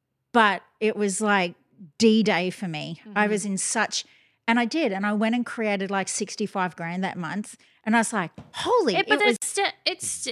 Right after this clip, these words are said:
Speaker 2: it's step one, like, and, you know, it, it's
Speaker 1: my first ever
Speaker 2: Yeah.
Speaker 1: launch. And I'd only ever, um, I'd only ever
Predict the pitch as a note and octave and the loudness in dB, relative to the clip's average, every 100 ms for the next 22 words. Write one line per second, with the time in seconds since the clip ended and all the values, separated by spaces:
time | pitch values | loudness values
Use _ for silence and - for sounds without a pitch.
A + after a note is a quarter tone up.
0 | - - - - - B3 - - A#3+ F4 | -6 -8 -8 -14 -4 -4 -4 -8 -4 -2
1 | C#4+ A3 G#3+ G3+ G#3 A3+ G#3 G#3+ - A3+ | -2 -2 -4 -4 -8 -8 -8 -10 -8 -8
2 | A#3 - - B3+ - - - - C4 - | -8 -10 -10 -10 -10 -12 -12 0 0 2
3 | C#4+ C#4+ C#4+ B3 G#3+ G3+ A3 A3+ G3 A3+ | 2 2 2 -2 0 0 0 0 0 2
4 | A#3 D#4 E4+ D4+ B3+ A3+ G#3+ G#3+ G3 - | 2 2 0 2 2 2 2 0 0 -8
5 | _ _ _ _ _ G#3+ G#3+ G3+ F#3+ F#3 | _ _ _ _ _ 0 2 0 -2 -6
6 | F3+ _ _ _ _ - A3 C4 D4 C4+ | -8 _ _ _ _ -2 2 2 4 4
7 | A#3 G#3+ G3+ F#3 F3 | 4 2 0 0 -2